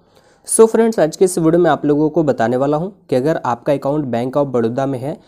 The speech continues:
और आप अपने जो है कि WhatsApp से ही बैलेंस चेक करना चाहते हो कि आपके अकाउंट में कितना बैलेंस है, तो कैसे चेक कर सकते हो। सबसे पहले यहां पर आपको मैं दिखा देता हूं। सबसे पहले आपको ये नंबर बताऊंगा, इस पर आपको सबसे पहले हाई लिख करके भेजना है। हाई लिख करके जैसे ही भेजोगे, अभी यहाँ पर जो कि मेरा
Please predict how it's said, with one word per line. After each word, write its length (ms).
और 420
आप 360
अपने 280
जो 100
है 60
कि 100
WhatsApp 520
से 140
ही 100
बैलेंस 340
चेक 200
करना 180
चाहते 240
हो 40
कि 120
आपके 300
अकाउंट 200
में 160
कितना 260
बैलेंस 380
है, 120
तो 60
कैसे 320
चेक 200
कर 60
सकते 280
हो। 140
सबसे 320
पहले 180
यहां 200
पर 120
आपको 220
मैं 100
दिखा 180
देता 200
हूं। 60
सबसे 240
पहले 200
आपको 500
ये 220
नंबर 260
बताऊंगा, 340
इस 100
पर 100
आपको 160
सबसे 220
पहले 160
हाई 240
लिख 160
करके 200
भेजना 280
है। 120
हाई 160
लिख 160
करके 220
जैसे 220
ही 60
भेजोगे, 460
अभी 220
यहाँ 140
पर 140
जो 120
कि 100
मेरा 360